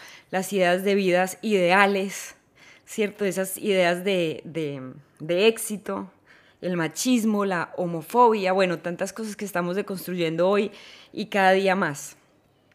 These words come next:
Eh, porque también creo que poco a poco, pues, vamos abriéndonos paso a actuar desde un lugar de respeto, de libertad, de inclusión y de empatía con el otro.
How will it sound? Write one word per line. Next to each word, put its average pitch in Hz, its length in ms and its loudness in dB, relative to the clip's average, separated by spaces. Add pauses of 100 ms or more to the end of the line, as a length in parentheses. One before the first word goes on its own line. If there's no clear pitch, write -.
(160)
Eh, 180 120 -2
porque 180 220 -2
también 185 260 2
creo 202 220 0
que 208 100 0
poco 175 220 -4
a 180 80 0
poco, 202 280 -2
pues, 190 160 -2
vamos 175 260 0
abriéndonos 196 640 2
paso 180 480 0
a 196 100 0
actuar 165 440 -2 (380)
desde 208 280 0
un 180 140 0
lugar 190 280 2
de 202 80 -2
respeto, 185 800 -2 (320)
de 190 140 2
libertad, 170 880 2
de 185 140 -4
inclusión 175 840 -4
y 190 120 -4
de 185 260 -2
empatía 160 720 -6 (240)
con 185 180 -4
el 165 140 -2
otro. - 320 -8